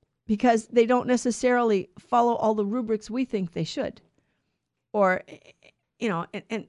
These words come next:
remember, this isn't putting aside the Ten Commandments. Jesus isn't saying you don't have to keep the Ten Commandments. And some people think that. They think, "Oh, well, Jesus totally did away with everything in the Old Testament." No, honey, <laughs> he didn't.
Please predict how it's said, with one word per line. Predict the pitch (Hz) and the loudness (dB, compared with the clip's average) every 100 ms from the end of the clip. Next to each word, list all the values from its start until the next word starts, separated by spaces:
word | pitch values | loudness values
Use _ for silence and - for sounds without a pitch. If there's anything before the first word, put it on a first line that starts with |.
| _ | _
remember, | 240 277 262 185 - | -4 -2 -2 -4 -6
this | 240 277 | -6 -4
isn't | 349 349 269 | -4 -6 -8
putting | 311 285 269 | -6 -4 -4
aside | - 220 | -4 -6
the | 202 | -8
Ten | - 190 | -10 -8
Commandments. | 180 175 165 151 - | -8 -8 -8 -10 -16
Jesus | 208 254 311 320 269 | -10 -6 -4 -6 -8
isn't | 233 220 - | -8 -10 -10
saying | 233 208 190 | -6 -6 -4
you | 190 | -4
don't | 220 214 | -4 -4
have | 208 202 - | -6 -6 -10
to | - | -14
keep | 190 - | -12 -14
the | - | -12
Ten | 170 160 | -12 -10
Commandments. | 170 247 277 151 - - _ _ _ _ | -8 -6 -6 -8 -14 -20 _ _ _ _
And | 233 | -8
some | - | -4
people | 320 330 208 | -4 -4 -4
think | 294 311 | -4 -4
that. | - 180 | -4 -6
They | 202 | -6
think, | 226 226 | -6 -2
"Oh, | 285 | 0
well, | 254 202 - - _ | 2 0 -2 -16 _
Jesus | 311 339 294 | -2 0 -2
totally | - 320 339 330 | -2 2 2 0
did | 269 | -2
away | 277 247 | 0 0
with | 226 226 | 0 -2
everything | 233 254 233 | -4 -4 -4
in | |
the | 220 | -2
Old | 185 185 | -4 -4
Testament." | 269 277 - 69 65 - _ _ _ _ - | -6 -6 -8 -10 -12 -20 _ _ _ _ -8
No, | 277 320 | -2 0
honey, | 277 220 214 220 | 0 0 -2 -4
<laughs> | 240 | -4
he | - 247 | -4 0
didn't. | 320 254 - 180 - | 0 0 0 -2 -2